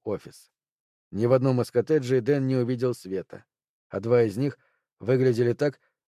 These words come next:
будто на них обрушился ураган. Все заросло сорняками, облупившиеся качели ржавели рядом с полусгнившими столиками для пикника.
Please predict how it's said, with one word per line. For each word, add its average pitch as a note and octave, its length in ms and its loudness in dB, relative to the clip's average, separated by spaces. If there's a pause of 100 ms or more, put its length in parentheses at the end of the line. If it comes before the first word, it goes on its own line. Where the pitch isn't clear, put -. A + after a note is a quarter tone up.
будто D3 320 0
на C3+ 100 4
них C#3+ 180 0
обрушился B2 600 0
ураган. G#2 420 -2 (640)
Все F#3+ 320 0
заросло C3+ 400 4
сорняками, B2+ 800 0 (400)
облупившиеся C3 760 0
качели D#3 460 0 (360)
ржавели C#3 520 2
рядом C#3 340 4
с - 60 -12
полусгнившими C3+ 680 0
столиками C3+ 540 0
для C3 140 0
пикника. A2 560 -8